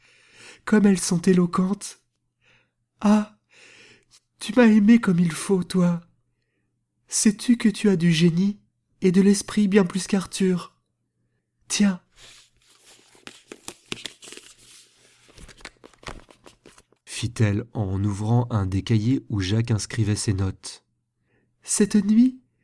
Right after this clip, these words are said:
quand tu as été parti, j'ai ouvert ce cahier. J'ai lu toutes tes notes. Et voici ce que j'ai écrit dessous. Viens, mon Jacques, viens voir. »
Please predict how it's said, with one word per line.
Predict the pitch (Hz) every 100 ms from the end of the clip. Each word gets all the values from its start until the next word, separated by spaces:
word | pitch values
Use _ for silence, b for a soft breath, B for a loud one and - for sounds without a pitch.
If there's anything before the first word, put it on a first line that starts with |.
| _ _ _ _ _ _
quand | - 208
tu | 202 202
as | 196
été | 196 226
parti, | 220 190 - - 214 226 _ _ _ _ _ _ _ _ -
j'ai | 175 208
ouvert | 202 196 214
ce | - 180
cahier. | 190 170 180 180 _ _ _ _ _ _ _ _ _ _ - 311
J'ai | 190 180 220
lu | 220 220
toutes | 214 -
tes | - 202
notes. | 185 185 - - _ _ _ _ _ _ _ _ _ _ _ _ -
Et | 185 190
voici | 180 208 208 -
ce | 226 -
que | 185
j'ai | 175 180
écrit | 190 -
dessous. | 185 180 - 180 175 - _ _ _ _ _ _ _ _ _ _ _ -
Viens, | 180 190 180
mon | 165 160
Jacques, | 160 170 170 - _ _ _ _ _ _ _
viens | - 196 190
voir. » | 180 185 170 - -